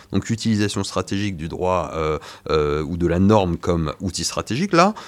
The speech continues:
on explique que la France lutte contre cette utilisation, et donc on veut pas faire du lawfare. Donc,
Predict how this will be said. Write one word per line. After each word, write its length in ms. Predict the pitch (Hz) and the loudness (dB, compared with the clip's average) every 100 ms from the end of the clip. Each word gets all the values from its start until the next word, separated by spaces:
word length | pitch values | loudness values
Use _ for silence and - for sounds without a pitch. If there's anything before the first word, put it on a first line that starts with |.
| - - | -16 0
on 180 | 101 101 | 4 4
explique 320 | - - 208 | 4 0 2
que 80 | - | 2
la 100 | 95 | 2
France 300 | - 202 151 | 0 0 0
lutte 360 | 247 185 247 | 4 4 4
contre 280 | - 143 139 | 2 0 0
cette 280 | 131 131 - | 0 -2 -4
utilisation, 580 | 127 131 131 123 80 71 | -2 0 2 2 -2 -4
et 20 | |
donc 140 | 90 98 | -4 -2
on 40 | |
veut 160 | 87 110 | 0 2
pas 180 | 160 151 | 4 2
faire 220 | 151 147 | 2 0
du 140 | 143 | 2
lawfare. 340 | 143 - 82 - - - - | 2 2 -2 -4 -16 -10 -2
Donc, 240 | 98 - | -2 -2